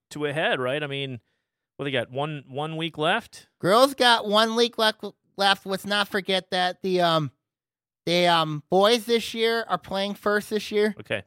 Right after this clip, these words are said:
Speaker 2: because the Breslin Center has a conflict. Could be involving Michigan State's women's basketball team. They host the, um,
Speaker 1: Oh, yeah, that's
Speaker 2: N C A A
Speaker 1: right.
Speaker 2: tournament bracket round.
Speaker 1: That's right.
Speaker 2: Which is possible because, um, I know Michigan State women's basketball has been on and off lately.
Speaker 1: Oh, boy.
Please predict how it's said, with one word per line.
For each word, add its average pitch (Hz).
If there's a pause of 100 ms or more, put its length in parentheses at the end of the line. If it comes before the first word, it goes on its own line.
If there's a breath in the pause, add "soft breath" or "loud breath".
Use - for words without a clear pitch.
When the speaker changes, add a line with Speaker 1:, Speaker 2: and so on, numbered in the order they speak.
Speaker 2:
because 160
the 160
Breslin 170
Center 196
has 170
a 131
conflict. 165 (560)
Could 151
be 165
involving 165
Michigan 170
State's 170
women's 170
basketball 151
team. 190
They 139
host 165
the, 175
um, 160
Speaker 1:
Oh, 101
yeah, 101
that's 107
Speaker 2:
N 170
C -
A 185
A 175
Speaker 1:
right. 135
Speaker 2:
tournament 180
bracket 190
round. 208
Speaker 1:
That's -
right. 135
Speaker 2:
Which 160
is 180
possible 196
because, 175
um, 156 (560)
I 160
know 185
Michigan 190
State 190
women's 175
basketball 185
has 160
been 151
on 156
and 151
off 156
lately. 269
Speaker 1:
Oh, 139
boy. 110